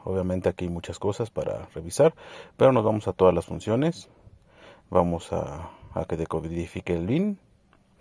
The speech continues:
Y obviamente va a ser una lectura o un, o un barrido para ver qué bin tiene o nib y darnos toda, desplegarnos toda la información. Obviamente ya ahí adentro podemos hacer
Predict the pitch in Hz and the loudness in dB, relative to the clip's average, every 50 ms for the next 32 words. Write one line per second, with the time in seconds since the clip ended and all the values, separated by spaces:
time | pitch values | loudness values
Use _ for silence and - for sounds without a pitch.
0 | _ - - - - - - _ - 117 123 131 - - 104 101 95 90 92 92 | _ -20 -20 -20 -20 -20 -14 _ -2 0 0 2 4 6 8 8 8 8 6 4
1 | 87 - 87 80 85 - - 92 85 85 90 87 85 82 85 - - 95 92 90 | 2 2 2 2 2 0 0 -4 -4 -4 -4 -4 -4 -6 -6 -6 -2 0 0 0
2 | 85 - 98 90 85 87 87 82 85 85 87 - - 87 90 92 92 101 104 107 | 0 -2 -6 -8 -8 -8 -8 -8 -10 -10 -12 -10 -8 -6 -2 2 6 6 6 6
3 | 117 120 135 156 - - - - - - - - - 127 131 135 139 139 - _ | 4 0 0 -2 -2 -4 -14 -20 -20 -20 0 6 8 8 8 8 6 2 0 _
4 | _ - - - _ - 95 101 101 104 - - 98 98 92 95 98 95 92 - | _ -20 -20 -20 _ 2 4 6 6 4 4 0 0 0 0 0 -2 -4 -4 -4
5 | 107 113 120 127 139 147 160 180 - _ _ _ _ - _ _ _ _ _ _ | -4 -2 -2 -2 -2 -2 -4 -6 -8 _ _ _ _ -20 _ _ _ _ _ _
6 | - 95 92 92 101 120 147 165 - _ _ - 104 123 131 139 143 143 151 156 | -6 -4 -2 0 0 0 -2 -2 -6 _ _ -10 -6 -6 -4 -4 -6 -6 -6 -8
7 | 156 151 147 143 _ _ _ _ - - - 95 90 90 92 87 - 87 78 78 | -8 -10 -10 -12 _ _ _ _ -8 0 4 4 6 6 4 -2 0 0 2 2
8 | - - - 92 90 80 - 95 90 95 95 95 - - 92 90 85 85 85 - | 2 2 0 -2 -2 -2 0 2 2 4 2 2 2 2 2 2 2 0 -8 -8
9 | - - - - - - - - - 92 - - - _ _ - - - - - | -10 -12 -10 -12 -12 -14 -14 -16 -16 -18 -20 -20 -20 _ _ -20 -20 -2 6 8
10 | 101 98 95 98 98 92 101 92 85 90 90 92 92 92 92 95 95 107 104 104 | 8 8 8 6 2 0 -2 0 4 6 6 6 6 6 6 4 4 4 2 0
11 | - 143 - - 82 76 78 80 80 - - - - - 73 - | 0 -2 0 0 0 0 0 -2 -6 -6 -8 -10 -8 -8 -10 -10